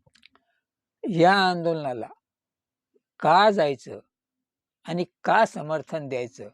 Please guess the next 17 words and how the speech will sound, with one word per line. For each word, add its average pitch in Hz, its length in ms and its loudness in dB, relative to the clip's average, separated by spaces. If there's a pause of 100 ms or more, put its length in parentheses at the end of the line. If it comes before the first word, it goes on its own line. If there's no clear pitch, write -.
(440)
याचाही 147 460 0
जर 185 180 2
विचार 147 300 -2
करायचा 117 340 -4
असेल, 104 380 -4 (760)
तर 143 220 4 (580)
तत्कालीन 180 540 2
मंत्री 139 440 -4 (460)
<clears throat> - 960 -8
चंद्रकांत 156 500 0
दादा 135 220 2
पाटील 104 440 -4 (1040)
<clears throat> - 400 0 (1900)
यांनी 156 380 0 (1000)
मुलींना 175 680 2
शिक्षेत - 540 -2
मोफत 123 540 2